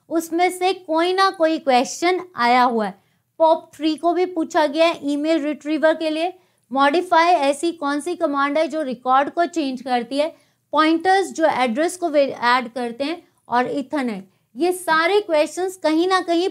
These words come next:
पूछे गए हैं, ऑप्शंस पूछी गई हैं। तो जब भी पीडीएफ़ शेयर किया जाएगा तो इसको देख लेना, ठीक है?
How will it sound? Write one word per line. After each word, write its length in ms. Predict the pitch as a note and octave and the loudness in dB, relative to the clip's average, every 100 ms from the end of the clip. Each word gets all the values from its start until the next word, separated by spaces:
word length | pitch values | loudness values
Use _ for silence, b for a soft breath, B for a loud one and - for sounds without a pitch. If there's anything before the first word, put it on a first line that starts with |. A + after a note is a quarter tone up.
| G4 | -2
पूछे 340 | D#4 - D#4+ | -4 0 0
गए 80 | A3+ | 2
हैं, 220 | G#3 F#3 - | -2 -4 -4
ऑप्शंस 500 | B3+ C4+ C#4+ F#4+ G4+ | 2 2 0 -4 -4
पूछी 380 | - D#4+ D#4+ F#4 | -4 -4 -2 -2
गई 240 | E4 C#4+ C#4+ | 2 0 0
हैं। 160 | F#4+ b b b - | -4 b b b -6
तो 60 | |
जब 260 | D4+ E4+ C#4 | 0 2 2
भी 120 | G4 | 2
पीडीएफ़ 460 | A4+ F4+ E4+ F4+ F#4 | 0 -2 -2 -2 -4
शेयर 320 | - D4+ D4+ | -2 0 0
किया 260 | D4+ D#4 C#4 | 0 2 2
जाएगा 340 | C#4 C4+ C#4+ | 4 2 2
तो 140 | E4 D#4+ | 0 -4
इसको 260 | - E4+ | -4 -4
देख 300 | C4 B3+ B3 | 0 0 0
लेना, 280 | G#3+ F3+ - _ _ _ _ - | -4 -6 -10 _ _ _ _ -6
ठीक 140 | D#4 | -4
है? 80 | C4 | -4